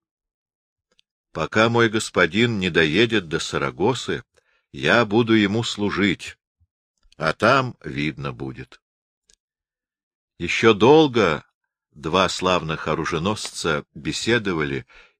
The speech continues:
и выпивали, пока, наконец, сон не связал им языки и не умерил их жажду.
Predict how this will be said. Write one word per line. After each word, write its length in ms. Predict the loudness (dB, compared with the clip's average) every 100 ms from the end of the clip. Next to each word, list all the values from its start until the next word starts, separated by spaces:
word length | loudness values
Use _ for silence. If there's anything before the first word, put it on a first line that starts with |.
| -4
и 120 | 0
выпивали, 600 | 0 0 0 2 2 0
пока, 360 | -2 -2 -2
наконец, 680 | -4 -4 -4 -2 -4 -6 -18 _
сон 500 | -12 0 2 2 -2
не 100 | -8
связал 540 | -8 -6 -2 2 2
им 100 | 0
языки 680 | -6 -8 -8 -10 -10 -10 -10 -14 -20 _ -6
и 140 | -4
не 100 | -2
умерил 460 | -2 0 0 0 -4
их 120 | -6
жажду. 560 | -2 -2 -2 -8 -12